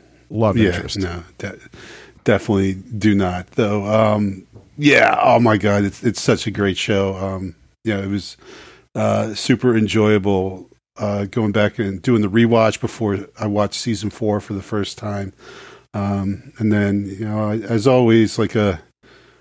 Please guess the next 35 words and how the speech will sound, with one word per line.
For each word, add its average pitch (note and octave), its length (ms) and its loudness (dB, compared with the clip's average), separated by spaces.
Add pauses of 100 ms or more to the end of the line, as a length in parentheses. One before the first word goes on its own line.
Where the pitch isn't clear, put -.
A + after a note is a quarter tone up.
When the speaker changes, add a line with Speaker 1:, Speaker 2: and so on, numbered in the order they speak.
(240)
Speaker 2:
like G#2+ 220 -4
a, F2+ 240 -6 (160)
you G#2+ 160 0
know, G2 140 -2
glutton A2+ 600 2
at A#2 160 2
a A2+ 60 2
buffet, G#2+ 600 0
I G2 60 -4
just, G2 400 -8 (140)
you G#2+ 140 -6
know, G2 240 -6 (1600)
binge, C3+ 400 2
binge, C3 400 2
binge A#2+ 300 2
those A2+ 240 2
episodes, G#2+ 540 -2
and G#2+ 80 0
then A2 100 0
I'm A2 200 0
done, G#2+ 360 4
and G#2 280 2
then G2 60 -2
I G2 40 -2
left G2+ 300 -2
this, - 340 -10 (720)
this G#2+ 160 0
sense - 340 0
of G#2 120 0
ennui G#2+ 560 4
at F#2 100 -2
the G2 160 0
end F#2 140 0
of E2+ 100 -2
it. F2 180 -6